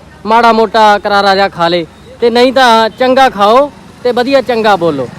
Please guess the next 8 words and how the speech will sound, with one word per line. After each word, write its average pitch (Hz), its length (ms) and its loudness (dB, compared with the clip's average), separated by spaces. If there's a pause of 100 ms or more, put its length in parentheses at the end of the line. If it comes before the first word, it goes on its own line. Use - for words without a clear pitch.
(280)
ਤੇ 185 120 -10
ਕੇਲੇ 214 280 -4
ਕੂਲੇ 220 300 -4
ਸਭ 214 180 -4
ਕੁਛ 226 160 -2
ਮਿਲਦੇ 208 380 -2
ਹੈਗੇ। 240 240 0 (380)
ਤੇ 214 360 -2